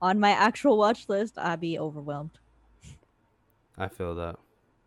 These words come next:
Speaker 2: But, uh, but yeah.
Speaker 1: Um, some other personal updates. I booked two tattoos.
Speaker 2: Let's hear 'em.
Speaker 1: Yeah, so I'm gonna get a Hachi tattoo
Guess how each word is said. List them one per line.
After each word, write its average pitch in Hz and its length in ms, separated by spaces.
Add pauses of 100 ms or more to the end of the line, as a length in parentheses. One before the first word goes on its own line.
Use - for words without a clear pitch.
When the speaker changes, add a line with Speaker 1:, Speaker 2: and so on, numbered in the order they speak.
(460)
Speaker 2:
But, 85 160
uh, 85 220 (100)
but 127 100
yeah. 120 140 (720)
Speaker 1:
Um, 180 440
some 220 220
other 240 360 (200)
personal 196 460
updates. 185 1400 (920)
I 202 60
booked 185 240
two 180 140
tattoos. 165 680 (500)
Speaker 2:
Let's 92 200
hear 92 140
'em. 85 160 (760)
Speaker 1:
Yeah, - 220
so 175 360
I'm 170 280
gonna 170 240
get 165 380 (500)
a 175 500 (100)
Hachi 233 360
tattoo 233 640